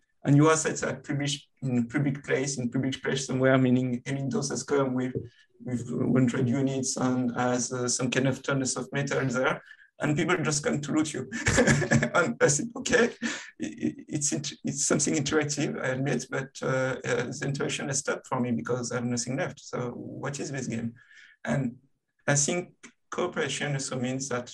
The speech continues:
you can control the other people, uh, in some kind of long term. I mean, uh, Exod can be a game that can last some time if you want, if you manage it. So, uh, being, uh, cooperative there, it seems important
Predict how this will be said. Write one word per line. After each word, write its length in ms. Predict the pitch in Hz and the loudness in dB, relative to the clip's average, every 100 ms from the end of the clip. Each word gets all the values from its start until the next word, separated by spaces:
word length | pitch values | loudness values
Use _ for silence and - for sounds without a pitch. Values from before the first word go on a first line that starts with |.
| - | -10
you 80 | 120 | -6
can 240 | 123 120 | -2 0
control 400 | 131 123 117 123 | 0 -2 -4 -4
the 200 | 117 127 | -4 -2
other 180 | 117 117 | -4 -4
people, 440 | 131 147 120 120 117 _ _ _ _ - | -8 -4 -2 -2 -6 _ _ _ _ -2
uh, 360 | 120 117 113 - - | 0 2 0 -4 -8
in 180 | 127 120 | -2 -2
some 240 | - 135 | 0 -2
kind 200 | 139 139 | 0 2
of 160 | 131 - | 0 -2
long 160 | 180 180 | -4 -2
term. 240 | 147 120 | 0 2
I 60 | 120 | 2
mean, 280 | 117 110 - - | 2 0 -6 -10
uh, 120 | 113 - | -8 -6
Exod 300 | 117 117 117 | -4 -2 -4
can 200 | 123 117 | 2 2
be 180 | 113 113 | 4 2
a 100 | 110 | 2
game 260 | 123 120 | 0 0
that 200 | 117 117 | 0 -2
can 240 | - 113 113 | -6 0 2
last 380 | 117 117 - - _ _ _ | 2 -2 -8 -18 _ _ _
some 300 | - - 120 | -8 0 0
time 260 | 117 143 160 | 2 0 0
if 200 | 117 - | -4 -4
you 80 | 120 | -2
want, 300 | 120 123 - | -2 -2 -8
if 160 | - | -14
you 80 | 117 | -8
manage 340 | 120 120 113 - | -6 -4 -6 -6
it. 160 | - - | -10 -10
So, 200 | 135 113 - _ _ _ _ _ _ _ _ _ _ _ - _ _ | -6 -6 -8 _ _ _ _ _ _ _ _ _ _ _ -20 _ _
uh, 100 | 151 147 156 | -8 -6 -4
being, 400 | 143 160 165 160 - | 0 2 0 -4 -6
uh, 260 | 123 131 131 120 _ _ _ _ _ _ _ - | -2 0 -2 -4 _ _ _ _ _ _ _ -12
cooperative 520 | - 135 143 143 143 | -6 -2 0 0 -2
there, 300 | 139 143 139 | 0 0 0
it 260 | 135 135 131 | -2 -6 -6
seems 260 | - 135 139 | -4 -2 -2
important 540 | 131 151 165 131 120 | 0 -2 -2 -6 -8